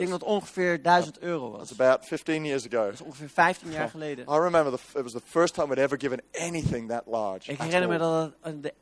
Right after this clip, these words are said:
Speaker 1: de, de eerste keer is dat we ooit zoiets
Speaker 2: Uh,
Speaker 1: groots hadden
Speaker 2: this, this
Speaker 1: gegeven.
Speaker 2: wasn't our tithe. This was,
Speaker 1: En dat
Speaker 2: this
Speaker 1: was niet
Speaker 2: was just
Speaker 1: onze
Speaker 2: a,
Speaker 1: tiende,
Speaker 2: an
Speaker 1: dit was
Speaker 2: offering.
Speaker 1: gewoon een offer.
Speaker 2: And, uh, and I've got to say to you that
Speaker 1: En ik moet zeggen dat
Speaker 2: since then,
Speaker 1: vanaf dat moment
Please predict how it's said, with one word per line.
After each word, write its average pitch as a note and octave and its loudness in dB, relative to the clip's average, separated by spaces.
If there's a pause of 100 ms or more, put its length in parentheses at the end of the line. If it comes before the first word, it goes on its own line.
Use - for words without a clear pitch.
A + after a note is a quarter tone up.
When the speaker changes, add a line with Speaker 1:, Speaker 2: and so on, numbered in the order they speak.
(140)
Speaker 1:
de, D3 -12
de - -16
eerste G3 0
keer G3 -4
is E3 -6
dat D#3 -12
we - -10
ooit G3+ 6
zoiets B2 0
Speaker 2:
Uh, A2 -2
Speaker 1:
groots D#3+ 2
hadden C#3+ -4
Speaker 2:
this, - -8
this D#3 0
Speaker 1:
gegeven. D#3 2
Speaker 2:
wasn't D#3 6
our C3+ 4
tithe. G#2 -2
This - -10
was, A#2+ -6
Speaker 1:
En D3 -6
dat D#3+ -4
Speaker 2:
this F3 -2
Speaker 1:
was - -2
niet G#3 2
Speaker 2:
was F#3+ 4
just D3+ -2
Speaker 1:
onze G#2+ 0
Speaker 2:
a, - -4
Speaker 1:
tiende, D3+ -4
Speaker 2:
an A2+ -4
Speaker 1:
dit A2 0
was A2 0
Speaker 2:
offering. - -6 (220)
Speaker 1:
gewoon D#3 0
een D#3 -4
offer. D#3 0
Speaker 2:
And, B2+ 0
uh, A#2+ 6 (340)
and B2 -4 (260)
I've - -2
got - 4
to G#3 -8
say F3+ 0
to - -8
you C3+ -2
that B2+ -2 (240)
Speaker 1:
En C3+ -14
ik D#3 -8
moet G#3+ -6
zeggen G3+ 2
dat D3+ -2 (440)
Speaker 2:
since - -2
then, D3+ 2
Speaker 1:
vanaf E3+ -4
dat G3+ 4
moment G3 -2